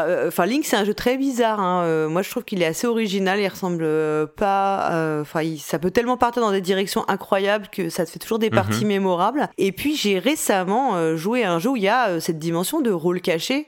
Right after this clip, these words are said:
Speaker 1: C'est Battlestar Galactica. Je ne sais pas si t'as,
Speaker 2: Ah, ouais.
Speaker 1: voilà, parce que j'ai eu la chance, en fait, de, de voir Cyrus en vrai. Waouh, je sais là où tout le monde m'envie.
Speaker 2: <laughs>
Speaker 1: Et, euh, ça faisait longtemps qu'on avait, euh, enfin, que j'avais très envie de découvrir le jeu. Et, et donc, on a pu faire une partie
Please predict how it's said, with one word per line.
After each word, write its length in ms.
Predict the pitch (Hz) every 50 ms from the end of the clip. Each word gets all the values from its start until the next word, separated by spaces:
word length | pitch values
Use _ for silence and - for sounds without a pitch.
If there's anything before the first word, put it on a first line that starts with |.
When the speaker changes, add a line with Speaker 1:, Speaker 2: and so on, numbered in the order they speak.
| _ - -
Speaker 1:
C'est 260 | - - 233 262 254
Battlestar 600 | 202 262 277 - 240 220 202 - - 269 277 254
Galactica. 560 | 226 226 247 240 - - 269 - - 214 220
Je 100 | 185 190
ne 80 | 170 165
sais 240 | - - - 160
pas 180 | - - - -
si 140 | - - -
t'as, 160 | - - 180
Speaker 2:
Ah, 60 | 87 165
ouais. 100 | - 87
Speaker 1:
voilà, 220 | 95 - 151 147
parce 180 | - 156 - -
que 100 | - 185
j'ai 120 | 156 175
eu 80 | 185 185
la 160 | 180 175 165
chance, 260 | 165 - 240 233 - 208
en 80 | 175
fait, 200 | 160 170 208 185 185
de, 280 | 170 175 165 160 160 156
de 380 | 151 170 160 156 156 151 156 151
voir 180 | 147 202 233 226
Cyrus 440 | - - - 220 180 220 220 - - -
en 60 | 139
vrai. 460 | 131 135 139 175 147 170 175 208 240 - - -
Waouh, 400 | - - 52 - 151 160 175 170
je 100 | 156 156
sais 160 | - - 180
là 80 | 170
où 60 | 170 156 143
tout 100 | - 196
le 80 | 208 208
monde 80 | 208 208
m'envie. 360 | 196 185 185 175 196 226 311 - - - - - - - -
Speaker 2:
<laughs> 380 | - - - - - - -
Speaker 1:
Et, 240 | - 208 226 269 277
euh, 120 | 247 214 196
ça 140 | - 226 202
faisait 140 | 196 214
longtemps 260 | 208 214 202 - 262 285
qu'on 160 | - 233 202
avait, 340 | 170 170 165 175 180 180 175
euh, 220 | 170 160 151 151
enfin, 120 | 143 156 143
que 40 | 147
j'avais 200 | 160 160 151 147
très 180 | - - 208 202
envie 160 | 190 190 196
de 60 | 165
découvrir 280 | 185 180 - 185 170 160
le 140 | 156 156
jeu. 440 | 160 165 240 254 262 269 269 277 269 -
Et, 460 | - - 180 175 175 175 170 170 - - _ - -
et 100 | - 170
donc, 200 | 165 233 233 -
on 80 | 240 214
a 100 | 175 -
pu 220 | - - - 277 254
faire 200 | - 277 226 214
une 140 | 196 185
partie 520 | - - 151 - - - - 247 269 339